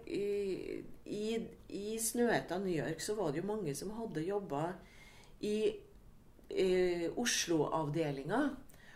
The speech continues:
og dem sammenlignet jo da det vi kan kalle for tidskulturen i, i Oslo og i, på det, eh, i New York.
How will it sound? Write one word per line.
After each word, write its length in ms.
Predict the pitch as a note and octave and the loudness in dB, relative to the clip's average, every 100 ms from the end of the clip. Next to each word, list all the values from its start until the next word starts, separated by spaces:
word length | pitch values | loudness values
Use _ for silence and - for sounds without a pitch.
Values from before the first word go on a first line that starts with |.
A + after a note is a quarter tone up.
| - | -8
og 160 | - G#3 | 0 6
dem 200 | A3 B3+ | 8 8
sammenlignet 880 | C4 - E4+ D#4+ G#3 D3+ C#3 B2+ C#3+ | 6 4 4 4 4 2 0 -2 0
jo 160 | F#3 | 0
da 300 | G3+ F3 F3 F#3 - - - - - - | 2 2 2 0 -8 -18 -20 -20 -20 -18
det 240 | - G3 | 2 6
vi 60 | G3 | 6
kan 180 | G3 F#3+ | 4 -2
kalle 260 | G3 F#3 | 0 0
for 100 | D3 | 0
tidskulturen 1080 | F3 - D#3 - - D3 D3+ D#3 C#3+ F3+ G#3+ A3+ - - - | -2 -4 -4 -4 -4 -6 -2 0 2 2 0 -4 -14 -20 -20
i, 380 | - F#3+ F3+ F#3+ G3 - | -8 -4 0 2 2 -2
i 360 | - F3+ F3+ F#3+ | -6 -4 0 0
Oslo 400 | A3 G#3+ - F#3 A#3+ | 0 -2 -2 0 2
og 540 | - F#3 F#3+ F#3+ - | 2 2 2 2 0
i, 180 | F3+ F3+ | -2 -2
på 220 | F#3 F#3 | 0 -2
det, 420 | F3 F3 F3 F3 - | 0 -2 -2 -4 -6
eh, 380 | - E3 E3 - | -4 -2 -2 -2
i 160 | G3 | 2
New 180 | F#3+ F#3 | 4 2
York. 460 | C#3+ C3 D#3+ - | 2 0 -2 -4